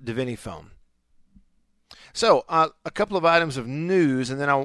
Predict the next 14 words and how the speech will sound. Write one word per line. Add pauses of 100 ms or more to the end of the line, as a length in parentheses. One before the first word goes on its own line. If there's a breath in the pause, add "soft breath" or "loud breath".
an
idea (300)
I'd
like
to
throw
your
way
and
just
kinda
see
what
you